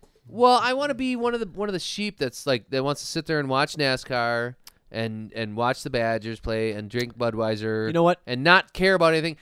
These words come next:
Speaker 1: And you walk in my garage and there's, like, a weed whacker and a snowblower and
Speaker 2: I want
Speaker 1: maybe,
Speaker 2: that
Speaker 1: maybe a little, little r-, a little rack with, like, a couple screwdrivers on the
Speaker 2: Yeah,
Speaker 1: wall.
Speaker 2: yeah, yeah.
Speaker 1: You walk in my garage now and it's like,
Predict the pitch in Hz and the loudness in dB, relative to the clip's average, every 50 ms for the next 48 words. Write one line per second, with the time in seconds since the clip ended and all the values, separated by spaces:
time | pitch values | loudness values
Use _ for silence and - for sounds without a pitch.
0 | _ - 151 151 156 151 - _ 165 165 160 143 156 185 185 180 196 190 180 170 | _ -12 -10 -8 -8 -10 -12 _ -10 -8 -6 0 2 2 2 2 2 -2 -4 0
1 | 143 160 156 156 160 165 147 151 147 143 143 120 135 139 131 - _ _ _ _ | 2 2 4 4 4 4 2 0 -4 -6 -4 0 0 0 0 0 _ _ _ _
2 | _ _ - 101 90 98 110 107 110 110 110 110 110 110 110 107 - - 110 110 | _ _ -12 -10 -8 -6 -6 -6 -6 -4 -4 -2 -2 0 -2 -2 -4 -4 -4 -4
3 | 110 113 113 120 120 _ _ _ _ - 107 101 98 - - - 117 110 107 104 | -2 -4 -6 -8 -12 _ _ _ _ -16 -14 -14 -14 -14 -14 -14 -10 -8 -8 -8
4 | 104 95 104 104 98 98 98 98 95 95 95 95 _ _ _ _ _ _ _ _ | -8 -6 -6 -4 -4 -4 -4 -6 -6 -8 -10 -12 _ _ _ _ _ _ _ _
5 | _ _ _ - 92 95 95 95 95 95 95 95 95 95 95 92 95 92 90 _ | _ _ _ -20 -20 -18 -18 -16 -16 -16 -16 -16 -16 -16 -18 -18 -20 -20 -20 _
6 | _ _ _ _ _ _ _ _ _ _ - 190 214 262 302 339 320 170 - - | _ _ _ _ _ _ _ _ _ _ 2 4 6 6 8 8 10 10 10 10
7 | 165 151 151 165 180 185 175 190 185 170 160 147 165 180 185 180 147 127 131 - | 8 6 6 6 6 6 6 6 4 4 4 2 2 0 0 0 -2 -6 -12 -12
8 | 160 175 180 170 156 127 123 127 127 139 151 143 - 135 135 127 - 135 160 160 | -8 -8 -6 -6 -8 -10 -12 -12 -10 -10 -10 -10 -8 -10 -12 -10 -8 -6 -6 -4
9 | 147 131 120 135 131 127 127 127 - - 120 - - 113 110 - 110 104 - - | -4 0 2 4 6 6 6 4 2 0 -4 -2 0 -2 -2 -2 -4 -8 -4 -2
10 | 131 - 120 - - - - 135 127 120 110 101 90 92 90 85 76 64 - - | 0 0 0 -2 -4 -8 -8 -6 -4 -2 -2 -4 -4 -6 -10 -12 -14 -16 -18 -16
11 | - - 104 101 120 117 113 113 110 104 104 98 95 - _ _ - 202 247 285 | -14 -10 -8 -6 -4 -2 -2 -2 -2 -4 -4 -6 -10 -14 _ _ 2 6 8 8
12 | 262 - 208 196 202 208 202 202 196 175 160 151 135 156 170 175 151 135 123 113 | 8 6 4 2 4 4 4 4 4 4 4 4 2 0 0 0 0 0 -2 -4
13 | - 120 110 104 | -6 -8 -10 -10